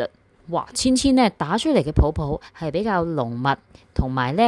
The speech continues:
實淨嘅。比比喺另一邊就話啦：「啊，咁我做棉花糖、雪糕同埋特色飲品。」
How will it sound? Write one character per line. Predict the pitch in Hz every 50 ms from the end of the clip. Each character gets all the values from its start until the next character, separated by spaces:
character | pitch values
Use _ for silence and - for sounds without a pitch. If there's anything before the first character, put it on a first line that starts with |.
| 208
實 | 147 - - 123 - _
淨 | - 143 117 117 117 113
嘅。 | 123 127 151 - - _ - - - - - - - - _ _ - - _ - - - _ _ _ _ _
比 | _ - 165 190
比 | 196 208 220
喺 | 214 220
另 | 208 180 175
一 | 208
邊 | 208 - 220 220
就 | 208 180 147 143
話 | 143 135 135
啦： | 147 151 - - - _ - - - - _ _
「啊， | - 190 214 226 226 214 190 151 127 120 - _ _
咁 | - 156 135 156 214 262 269 247
我 | 247 254
做 | 175 160
棉 | 147 147 131 117 113
花 | 123 - - 233 226 226 226
糖、 | 220 - - 151 127 - - 302 - - _ _ - - _ _ _
雪 | - - - - 233 226 - _ _ _ _ _ _
糕 | - 277 277 285 269 - _ _
同 | - 196 196
埋 | 196 180 175 180
特 | 175 _ - 214 208 - -
色 | - - 330 320 - -
飲 | 220 208 226 269 320
品。」 | - 220 214 254 294 233 -